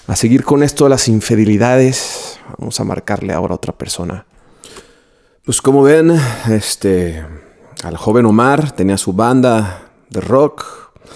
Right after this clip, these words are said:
con sus integrantes que, al parecer, que aparte de tocar instrumentos, les gustaba tocar a la novia del prójimo.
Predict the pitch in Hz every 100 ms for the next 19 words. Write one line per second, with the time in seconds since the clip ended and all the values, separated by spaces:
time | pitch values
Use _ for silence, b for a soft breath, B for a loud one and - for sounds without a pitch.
0 | B B B _ - 101 101 101 104 92
1 | 95 131 143 120 120 - 98 92 90 90
2 | - 123 131 127 131 113 - b b b
3 | b b b b b b _ _ - 92
4 | 90 87 - 120 120 113 101 92 113 117
5 | - 104 117 143 143 - 113 113 107 104
6 | 98 104 - 151 165 170 127 - 180 190
7 | 190 - 127 120 127 151 202 196 151 123
8 | 95 101 73 - - - - 71 92